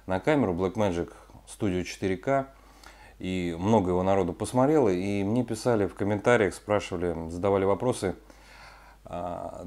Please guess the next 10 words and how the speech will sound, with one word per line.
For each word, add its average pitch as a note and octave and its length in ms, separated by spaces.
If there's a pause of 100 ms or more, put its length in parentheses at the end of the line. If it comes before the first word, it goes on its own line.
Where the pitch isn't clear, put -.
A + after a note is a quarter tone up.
там F#2+ 360
был G2 280
тест, - 540 (320)
на F#2+ 280
Россию A2 380
мы F2 120
ее F2 100
возили E2+ 500
тестировать, G2 640 (120)
э, D2 240